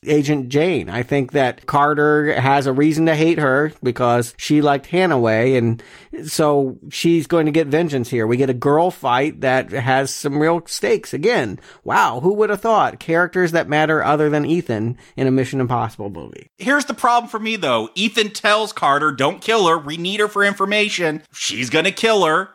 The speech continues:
Speaker 2: It was kinda necessary. You leave Simon Pegg with a gun and hold, <laughs> you know, leave it up to him for security detail. Not the most reliable. Moreau ends up getting kicked out a window. There's no repercussion. There's nothing. What damage is there to the mission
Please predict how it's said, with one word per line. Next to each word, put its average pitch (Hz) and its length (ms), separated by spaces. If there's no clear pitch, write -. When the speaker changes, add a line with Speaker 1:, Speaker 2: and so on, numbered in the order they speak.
Speaker 2:
It 240 60
was 247 140
kinda 233 240
necessary. 196 1040
You 147 200
leave 185 300
Simon 180 340
Pegg 175 240
with 190 140
a 190 40
gun 151 400
and 143 160
hold, 156 300
<laughs> - 40
you 180 180
know, 131 140
leave 175 220
it 180 60
up 175 120
to 147 100
him 165 320
for 156 100
security 139 480
detail. 127 360
Not 147 200
the 175 60
most 180 220
reliable. 143 760
Moreau 170 400
ends 170 160
up 196 100
getting 190 240
kicked 196 300
out 180 160
a - 20
window. 170 640
There's 262 140
no 302 180
repercussion. 202 560
There's 156 300
nothing. 175 720
What 196 240
damage 180 400
is 120 160
there 120 100
to 120 140
the 113 80
mission 110 420